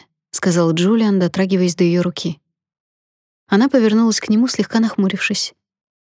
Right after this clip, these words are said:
«Да, хочу кое-что показать вам. Не возражаете, если мы на минуту отойдём в сторону, где потише?» Она выпрямилась и посмотрела на него в замешательстве.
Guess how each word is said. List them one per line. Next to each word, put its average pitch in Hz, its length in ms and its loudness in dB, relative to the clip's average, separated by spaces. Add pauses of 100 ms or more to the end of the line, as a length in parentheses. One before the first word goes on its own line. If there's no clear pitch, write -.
(160)
«Да, 202 360 2 (680)
хочу 214 380 -2
кое-что 202 720 0 (100)
показать 202 520 -2
вам. 165 280 -6 (800)
Не 208 160 4
возражаете, 226 600 2
если 190 180 0
мы 185 120 4
на 185 60 2
минуту 190 360 2
отойдём 185 460 0
в - 60 -6
сторону, 170 560 -2
где 170 280 -4
потише?» - 680 -4 (1080)
Она 180 260 2
выпрямилась 208 640 0
и - 20 0
посмотрела 214 560 -2
на 202 100 2
него 190 220 0
в 202 80 -2
замешательстве. 185 800 -4